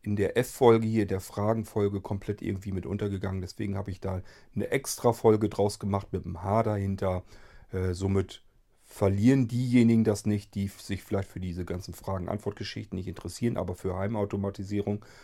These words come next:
da spielt das Ganze ja so ein bisschen mit rein, dann bekommen die eben die Folge auch mit. Deswegen habe ich, äh, Matthi-, Matthias seine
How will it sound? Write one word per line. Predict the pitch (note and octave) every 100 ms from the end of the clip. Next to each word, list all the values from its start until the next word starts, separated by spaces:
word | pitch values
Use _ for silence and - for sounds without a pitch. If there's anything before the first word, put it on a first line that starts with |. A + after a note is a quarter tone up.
| - -
da | F#2
spielt | - F#2 F2
das | F2
Ganze | - F2+ F#2
ja | F2
so | F2
ein |
bisschen | E2+ - E2+
mit | F2
rein, | F#2 F#2 G2 - -
dann | G2
bekommen | F2 - G2 G2
die | F2
eben | F2+ F2
die | F2
Folge | - F2+ E2+
auch | D#2+ F2
mit. | F#2+ G2
Deswegen | - G2+ F#2+
habe | G2 G2+
ich, | - - - - - -
äh, | F#2
Matthi-, | F2+ F2+ - C#3 D3
Matthias | G#2 - F3 E3+
seine | C#3 C3 C3 A#2+